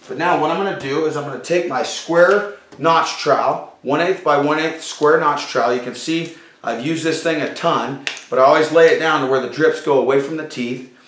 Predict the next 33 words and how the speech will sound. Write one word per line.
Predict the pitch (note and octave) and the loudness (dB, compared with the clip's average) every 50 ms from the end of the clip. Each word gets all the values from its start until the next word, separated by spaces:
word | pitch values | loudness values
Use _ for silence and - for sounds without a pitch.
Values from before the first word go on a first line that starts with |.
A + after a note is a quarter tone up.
| _ _ _ _ _ _ | _ _ _ _ _ _
And | - B2+ | -8 -2
now | C#3 D#3 F3 - D#3 | 0 0 2 2 2
I'm | D#3 C#3+ C#3 | 0 -2 -2
just | D3+ D3 - | -6 -6 -6
gonna | E3 D3 B2+ | -6 -6 -4
spread | - - - - C3+ B2+ B2+ | -6 -6 -2 0 2 2 2
the | - C3 | 0 -2
material. | C3+ - - - E3+ E3+ D#3 - - - - - - - - | -4 -4 -4 -4 -2 -2 -2 -2 -4 -6 -10 -14 -16 -10 -6
Make | - C#3+ C#3 | -4 -4 -2
sure | C#3+ - - F#3 G3+ | -2 -2 0 0 0
your | G#3 G#3 G3+ - | 2 2 2 2
top | - - E3+ E3+ E3+ E3 D#3+ | 2 4 4 4 4 4 0
is | D3 - - | -2 -4 -4
very | - D3+ D3+ D3+ D#3+ D#3 | 0 2 2 2 2 0
level. | D3+ D3+ E3 E3+ F3 E3 C3 - - - - - - - _ - | 0 2 4 4 4 4 2 -2 -6 -8 -12 -20 -20 -20 _ -6
Um, | B2 A#2+ A#2 | -4 -4 -2
I, | A2+ C3 C3+ C3+ | 2 2 2 2
I | - C3+ C3+ C3 - | 4 2 2 2 2
go | D#3 D#3+ | 2 2
ahead | D#3 D#3 D3+ | 2 2 2
and | C#3+ C#3 C#3+ | 0 0 0
level | D3 D3+ C#3+ C3+ B2+ | 0 0 2 0 2
all | B2+ C3 C#3 C#3+ | 2 2 2 2
these | E3 D#3 C#3+ | 2 -2 -4
before | - C3+ C3 - - - D3+ D3 | -4 -6 -10 -8 -4 -2 0 2
I | C#3+ C#3 - - | 2 0 -2 -4
pour, | - E3 D3+ A2+ G2+ - | -2 -2 0 0 0 -2
so | - G#2+ | -6 -8
make | A2 A2+ B2 A#2+ | -8 -6 -6 -6
sure | - - D#3+ D#3 D#3 | -6 -6 -4 -4 -4
it's, | C#3+ D3+ - | -4 -4 -6
it's | - D#3 C#3 C#3 - | -6 -6 -6 -4 -4
level. | D3 D#3 D3+ C3+ - A2+ A2+ A#2 - - | -2 0 2 2 2 0 -2 -6 -8 -12